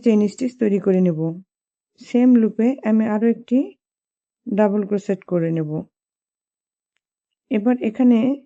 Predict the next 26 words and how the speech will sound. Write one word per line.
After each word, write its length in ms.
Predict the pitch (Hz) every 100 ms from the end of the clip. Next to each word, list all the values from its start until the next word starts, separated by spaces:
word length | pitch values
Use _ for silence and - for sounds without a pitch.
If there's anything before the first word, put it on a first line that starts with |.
| _ _ 208
যে 200 | 196 233 277 - _ _ _ _ _ _ _
গ্র্যানির 440 | 208 214 220 233 247 247 _ _
ডাবল 240 | 214 208 226
ক্রোশেটগুলো 520 | 240 247 226 214 226 220
রয়েছে 340 | 190 190 - 202 294 - _
প্রত্যেকটি 460 | - 240 262 254 269 240
ডাবল 200 | 214 214
ক্রোশেটের 560 | 226 233 220 233 220 240
উপরে 280 | 202 185 214 269
একটি 200 | 190 -
করে 240 | 202 208 233 285 - _ _ _ _
ডাবল 260 | 202 202 214 208 _ _ _
ক্রোশেট 240 | 220 - 226
করে 160 | 180 170
নেব। 220 | 156 147 151 - _ _ _ _ _ _ _
আর 100 | 202 208
এখানেও 380 | 226 226 269 269 247
আপনাদের 360 | 220 233 220 226
অবশ্যই 400 | 208 233 - 240
খেয়াল 220 | - 226 214
রাখতে 280 | 202 - 196
হবে 300 | 185 170 196 294 _ _ _ _ -
যে 120 | 190 226
ডাবল 240 | 240 202 226
ক্রোশেটগুলো 600 | - 220 226 202 202 208
যেন 220 | 202 202